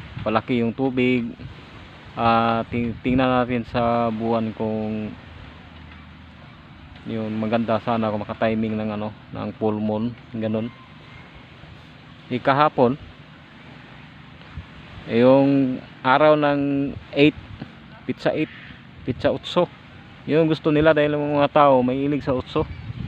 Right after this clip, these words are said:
So, sa akin naman, hindi ako bumabase ng, ano, ng numero. Bumabase ako sa buwan, ganun. Ah, palaki yung tubig.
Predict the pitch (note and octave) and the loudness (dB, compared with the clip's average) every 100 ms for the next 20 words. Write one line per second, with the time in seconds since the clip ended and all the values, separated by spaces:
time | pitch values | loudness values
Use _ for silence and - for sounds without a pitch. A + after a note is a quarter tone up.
0 | - - - - - - - - - - | -8 -6 -6 -6 -6 -8 -8 -8 -8 -6
1 | C3 C3 C3+ C3 C3 C3 C3 C3 B2+ A#2+ | -2 0 2 2 2 0 0 0 -2 -4
2 | A#2+ D3 C#3+ D#3 D3+ D3 C3 C#3 C3 C#3+ | 2 4 6 4 2 4 2 2 -2 -2
3 | C3+ C3 C3 C3 B2+ B2+ B2+ C3+ B2+ B2 | -2 -2 0 2 6 6 4 0 0 -2
4 | A#2 B2 - A2+ A2+ A2+ A2+ A2+ A2+ A2+ | -4 -6 -10 -6 -4 -2 -2 -2 -4 -4
5 | A2 A2+ C3 B2 B2+ C3+ - - - - | -6 0 4 4 4 0 -6 -18 -18 -18
6 | - - - - - - - A#2 A#2+ B2 | -18 -18 -18 -18 -20 -16 -4 0 4 4
7 | C3+ A#2+ B2 A#2 C3 A#2 A#2 A#2 A2+ A2+ | 4 0 0 0 4 4 6 4 4 4
8 | A2+ A2 B2+ B2+ A#2+ A#2+ B2 A#2+ - - | 2 0 2 6 6 6 2 -4 -8 -6
9 | A2+ B2 A#2 A#2 - - - - - - | -2 2 2 2 -2 -6 -10 -16 -18 -18
10 | - - - - - - - - A#2+ A2+ | -16 -12 -14 -12 -14 -8 -8 -6 -2 0
11 | A2 G#2+ A#2 A2+ - B2 A#2 A#2 A#2 A#2 | 0 0 2 2 2 2 2 2 2 0
12 | A2+ C3+ B2 A#2+ A2 | 0 -2 0 -2 -4